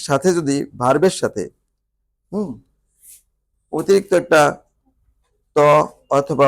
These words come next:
ম এক-, অথবা একটা ল যুক্ত থাকে, তাহলে সেটা পাস্ট টেন্স। এখানে যেহেতু ম যুক্ত আছে, আমি ব্যবসায়ী ছিলাম না, সেই জন্য এটা পাস্ট। তাহলে আমি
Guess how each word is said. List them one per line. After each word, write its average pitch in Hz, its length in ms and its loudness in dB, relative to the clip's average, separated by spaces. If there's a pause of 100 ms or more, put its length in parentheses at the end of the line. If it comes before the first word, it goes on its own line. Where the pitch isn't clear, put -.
(160)
ম - 20 0 (640)
এক-, - 260 -16
অথবা 190 240 2
একটা 151 140 0 (160)
ল 98 40 -2 (520)
যুক্ত 175 180 -2 (120)
থাকে, 85 220 -10 (480)
তাহলে 143 260 0
সেটা 143 160 -2 (100)
পাস্ট 98 260 -8
টেন্স। - 200 -20 (580)
এখানে 180 260 -4
যেহেতু 170 200 -4 (140)
ম - 20 -4 (180)
যুক্ত 214 180 -8 (120)
আছে, 139 180 -14 (600)
আমি 156 140 -4 (100)
ব্যবসায়ী 131 480 -6
ছিলাম 101 280 -10 (140)
না, 160 100 0 (580)
সেই 135 180 -6
জন্য 165 160 -4 (220)
এটা 107 120 -4 (160)
পাস্ট। - 320 -4 (920)
তাহলে 110 260 -4 (520)
আমি 170 140 -4